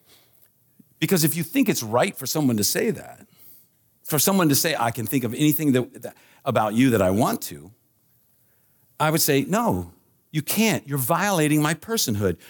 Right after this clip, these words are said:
You're treating me as an object that you can just say anything you want about. It's not true." So if we say this,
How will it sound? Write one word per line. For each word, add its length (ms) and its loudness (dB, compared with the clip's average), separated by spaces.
You're 260 2
treating 500 4
me 180 4
as 120 4
an 160 0
object 600 0
that 120 -6
you 180 4
can 220 2
just 560 2
say 240 2
anything 380 0
you 160 2
want 360 4
about. 640 -6
It's 140 2
not 180 4
true." 400 0
So 200 0
if 100 0
we 100 2
say 220 2
this, 560 -4